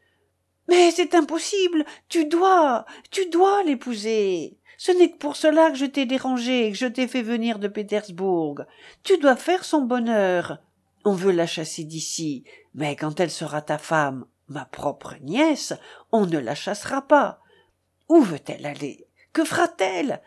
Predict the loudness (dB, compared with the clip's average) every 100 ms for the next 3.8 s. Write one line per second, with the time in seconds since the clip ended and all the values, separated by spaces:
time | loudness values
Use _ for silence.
0 | _ 2 2 0 0 0 2 4 4 0
1 | -2 -2 0 2 0 -2 -6 -6 _ _
2 | _ -8 -8 -14 -20 -16 -4 0 0 -2
3 | -12 -12 -6 -2 0 2 0